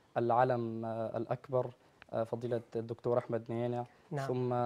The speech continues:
Speaker 1: قارئ الأولياء والأتقياء نحسبه من الصالحين ولا نزكيه على الله،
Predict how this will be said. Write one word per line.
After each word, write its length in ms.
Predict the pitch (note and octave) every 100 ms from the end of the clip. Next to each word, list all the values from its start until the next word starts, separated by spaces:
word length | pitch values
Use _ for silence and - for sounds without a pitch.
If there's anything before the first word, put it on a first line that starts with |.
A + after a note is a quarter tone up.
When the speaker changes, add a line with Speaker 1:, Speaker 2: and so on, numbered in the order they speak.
| A#2 A#2
Speaker 1:
قارئ 320 | - C3 A#2+
الأولياء 640 | A2+ A#2 A#2 B2 B2 A#2+
والأتقياء 600 | A#2 A2 - - A#2+ A#2+
نحسبه 320 | A#2 - B2+ A#2+
من 160 | A#2
الصالحين 500 | A2 - A#2 A#2+ B2+
ولا 200 | A#2+ A#2
نزكيه 520 | A#2 A#2 A2 B2+ B2
على 140 | A2+ A2
الله، 280 | A#2 C#3